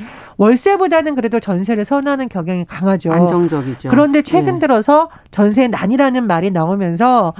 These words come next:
Speaker 1: 정부가 상당히 이 부분에 대한 압박이 있었습니다.
Speaker 2: 음.
Speaker 1: 그래서 나온 대책인데,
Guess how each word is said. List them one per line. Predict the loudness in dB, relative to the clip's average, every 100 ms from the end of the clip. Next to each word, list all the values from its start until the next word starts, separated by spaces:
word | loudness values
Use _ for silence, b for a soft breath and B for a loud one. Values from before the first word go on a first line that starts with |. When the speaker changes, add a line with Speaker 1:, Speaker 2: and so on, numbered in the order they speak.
| -14 B B
Speaker 1:
정부가 | 0 2 2 4 2
상당히 | 0 -2 -2 -2 -4
이 | -4 -6
부분에 | -6 -4 -2
대한 | -2 -6
압박이 | -8 -2 0 0
있었습니다. | -2 -4 -6 -2 -2 0 0
Speaker 2:
음. |
Speaker 1:
그래서 | -2 -4 -6 B B
나온 | -2 0 0
대책인데, | -2 -4 -2 -4 -2 0 0 0